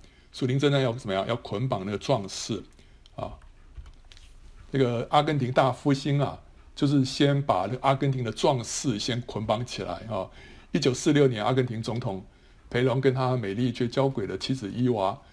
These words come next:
将拜偶像跟淫乱带进这个国家。那时候阿根廷基督教会啊，十分的微弱，如果有两个人信主，就算是复兴了。那一九四九年初啊，宣教士爱德华米勒祷告祈求复兴，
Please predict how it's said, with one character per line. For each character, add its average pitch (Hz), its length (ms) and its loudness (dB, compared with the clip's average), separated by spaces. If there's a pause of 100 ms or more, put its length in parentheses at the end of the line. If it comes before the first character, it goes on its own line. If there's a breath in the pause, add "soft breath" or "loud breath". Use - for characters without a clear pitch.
(140 soft breath)
将 139 280 0
拜 147 180 4
偶 95 160 -4
像 113 220 -4
跟 127 200 0
淫 107 140 -8
乱 131 240 2
带 117 140 -2
进 104 180 -8
这 110 80 -4
个 98 80 -4
国 90 180 -8
家。 104 360 0
那 139 80 0
时 131 100 -4
候 113 120 -2
阿 139 100 4
根 143 180 -2
廷 131 180 -2
基 123 200 -2
督 131 120 2
教 127 240 -2
会 113 200 -4
啊， 85 100 -12 (300 loud breath)
十 - 260 0
分 151 160 0
的 139 80 8
微 104 140 0
弱， 117 180 0
如 131 160 2
果 139 100 8
有 131 140 6
两 123 240 4
个 110 100 -4
人 110 140 -2
信 131 240 -4
主， 95 160 -6
就 104 140 -6
算 101 180 -6
是 95 100 -6
复 104 220 -6
兴 110 260 -8
了。 101 180 -6 (540 soft breath)
那 135 140 -2
一 180 140 0
九 139 120 2
四 147 220 -2
九 120 220 -2
年 98 180 -4
初 - 220 -2
啊， 110 160 4
宣 131 180 -4
教 127 160 2
士 - 220 -4
爱 127 200 -2
德 117 120 -4
华 107 120 -4
米 98 200 -6
勒 120 280 0 (520 soft breath)
祷 101 160 4
告 123 240 2
祈 - 200 -4
求 117 160 -2
复 127 240 -4
兴， 131 320 -2